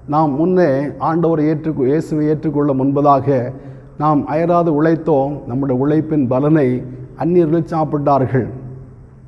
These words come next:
மருத்துவமனைக்கும், அஹ், அல்லது, அஹ், நம்ம இந்த உலகத்தின் வழிபாடுகளுக்காக அந்த பணங்களை செலவு பண்ணி கொண்டிருந்தோம். மீத-, மீதியானது ஒன்றுமே இல்லை. ஆனா சங்கீதத்தில் வாசிக்கிறோம், "உன் கைகளின் பிரயாசத்தை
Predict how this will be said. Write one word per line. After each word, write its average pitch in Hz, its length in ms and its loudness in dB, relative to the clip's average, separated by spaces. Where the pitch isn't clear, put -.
மருத்துவமனைக்கும், 131 960 2
அஹ், 165 80 -6
அல்லது, 147 640 4
அஹ், 131 600 0
நம்ம 143 240 -2
இந்த 139 180 2
உலகத்தின் 139 540 2
வழிபாடுகளுக்காக 139 1120 2
அந்த 123 200 -4
பணங்களை 135 600 0
செலவு 156 320 2
பண்ணி 139 260 0
கொண்டிருந்தோம். 131 640 -2
மீத-, 165 400 2
மீதியானது 170 800 2
ஒன்றுமே 190 420 4
இல்லை. 156 320 6
ஆனா 156 480 -4
சங்கீதத்தில் 170 500 2
வாசிக்கிறோம், 147 760 0
"உன் 135 160 -2
கைகளின் 165 460 2
பிரயாசத்தை 139 840 -2